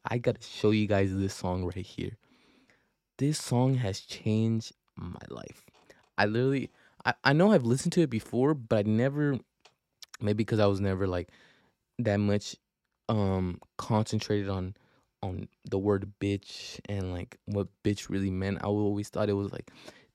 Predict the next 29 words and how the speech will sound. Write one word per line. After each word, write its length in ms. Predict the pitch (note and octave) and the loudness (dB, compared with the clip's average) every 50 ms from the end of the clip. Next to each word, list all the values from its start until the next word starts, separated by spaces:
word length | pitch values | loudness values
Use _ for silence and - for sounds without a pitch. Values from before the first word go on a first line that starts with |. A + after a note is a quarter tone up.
| - - | -8 -6
d-, 80 | - - - _ - | -6 -6 -4 _ 0
like, 200 | C3+ B2 A#2 - | 0 0 0 -2
bro, 320 | - A#2 - D#3+ D3 - - | -6 -2 0 0 0 0 0
I 140 | - C3+ F#3+ | 0 0 2
was 160 | A3 A#3 G#3+ | 4 6 6
a 60 | G3+ | 4
type 240 | F3+ - G3+ G3 - | 4 2 0 0 2
of 60 | G3 | 2
motherfucker. 600 | F3+ F3+ F#3 F#3 F3+ - F#3 F#3 F3 G3+ G3 F#3+ - - - - - - _ _ - - | 2 4 2 0 0 -2 -2 0 2 2 0 0 -2 -6 -18 -20 -20 -20 _ _ -10 -8
I'd 100 | G3 - | -4 -2
be 60 | F#3 | 0
like, 280 | F#3 F#3 F#3 F3 - - - _ - _ _ _ _ _ _ _ _ _ _ _ _ - | 0 0 0 -2 -6 -12 -20 _ -20 _ _ _ _ _ _ _ _ _ _ _ _ 6
"I'd 200 | A#3 A3 G3 G#3+ | 6 6 8 8
never 320 | G#3 G#3+ A#3 B3 C4+ B3+ | 8 8 8 8 6 4
call 180 | - - F#3+ E3+ | 4 4 2 4
you 180 | D3 C3 C3 C3 | 4 6 6 4
a 40 | A#2+ | 4
bitch. 320 | A2 B2+ B2 A#2+ A#2 - | 4 2 2 2 0 -4
Why 240 | - - D3 E3 F3 | -6 -4 -2 -2 -2
would 160 | G3 G#3 A3+ | -2 -2 -2
I 200 | A#3 A#3+ A#3+ A#3+ B3+ | -2 -2 -2 -4 -6
ever? 320 | C#4 - - D#3 B2+ B2+ - _ _ _ _ _ _ _ _ _ _ _ _ | -10 -6 -4 -4 -4 -4 -6 _ _ _ _ _ _ _ _ _ _ _ _
That 100 | - - | -2 0
is 100 | A#3 A3 | 0 0
so 300 | - - - B3 A3+ A3+ | -2 -2 2 4 4 6
disrespectful. 880 | G#3 G3 G#3+ G3+ - A3 G3+ - - A3+ A3 A3 - - F#3+ F3 F3 E3+ | 6 4 4 2 2 -2 -4 -2 0 0 0 0 2 4 4 4 4 4
Like, 320 | E3+ D#3+ D#3+ - - - _ - - - - - _ _ _ _ _ - | 2 -2 -4 -6 -12 -20 _ -20 -20 -20 -20 -20 _ _ _ _ _ -2
I 100 | D#4 B3+ | -2 0
just, 340 | - - A#3 - - - | 0 0 -2 -2 -4 -10